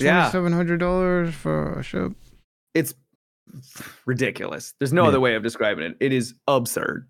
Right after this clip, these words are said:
Speaker 2: Yeah.
Speaker 1: And they've
Speaker 2: That,
Speaker 1: gotten away with it.
Speaker 2: that, I mean, look, in their defense,
Speaker 1: Nope.
Speaker 2: you don't have to buy any of these ships. You can play the game for forty-five bucks,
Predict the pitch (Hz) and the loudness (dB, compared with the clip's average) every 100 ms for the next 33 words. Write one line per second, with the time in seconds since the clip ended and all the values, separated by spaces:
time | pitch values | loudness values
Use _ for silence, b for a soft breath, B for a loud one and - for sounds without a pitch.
0 | - 143 139 107 - 165 160 196 170 151 | -4 0 0 0 2 4 6 6 4 4
1 | 120 101 - - - _ _ _ - 185 | 2 0 -4 -6 -8 _ _ _ -4 -2
2 | 196 175 208 190 180 151 143 120 - - | -2 0 2 2 0 2 0 0 -6 -14
3 | - 170 170 170 147 131 147 156 170 - | -2 2 4 2 2 0 0 0 0 -2
4 | 156 127 123 - - - - - - - | 0 0 0 -4 -6 -10 -18 -20 -4 0
5 | 127 - _ _ 117 127 127 107 135 143 | 0 -2 _ _ 0 2 2 0 0 -2
6 | - 147 143 - 127 131 123 113 135 143 | -2 -4 -2 -2 0 0 0 -2 0 2
7 | 135 123 131 127 - 123 113 - - - | 2 0 0 -2 0 0 0 -4 -10 -10
8 | - _ _ 127 127 - 123 113 - 131 | -18 _ _ 2 2 2 0 0 -2 0
9 | 135 139 131 131 127 127 120 120 - 123 | 2 2 0 0 2 0 0 -4 0 0
10 | 123 123 127 120 117 110 - - - | 2 0 0 0 2 0 0 -6 -8